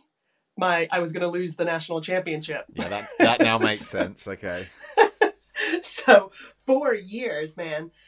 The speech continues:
Speaker 1: Do, do they even play with plastic sticks anymore? You know,
Speaker 2: <laughs>
Speaker 1: what are we playing with? Like, metal now?
Speaker 2: What does
Speaker 1: Or,
Speaker 2: the
Speaker 1: like,
Speaker 2: sport
Speaker 1: just
Speaker 2: look like?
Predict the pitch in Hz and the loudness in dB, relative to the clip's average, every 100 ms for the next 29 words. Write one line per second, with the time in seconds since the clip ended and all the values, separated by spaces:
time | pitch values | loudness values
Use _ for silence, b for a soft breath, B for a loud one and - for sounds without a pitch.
0 | b b _ 247 - - - _ _ 233 | b b _ -6 -6 -14 -20 _ _ -8
1 | 214 220 226 196 185 233 185 - 202 196 | -4 -4 -6 -10 -4 -4 -4 -8 -8 -8
2 | - - 143 202 226 233 233 254 262 277 | -10 -4 -2 2 2 4 2 2 0 2
3 | 277 269 247 240 220 - 147 185 214 226 | 2 2 -2 -4 -8 -10 -10 -2 4 6
4 | 208 214 214 185 170 160 175 180 185 208 | 4 2 2 0 -4 -6 -6 -4 -2 -2
5 | 240 240 254 208 240 208 120 160 233 220 | -4 -6 -6 -2 0 0 0 2 4 4
6 | 175 202 196 202 185 - - | 4 2 2 2 0 -6 -18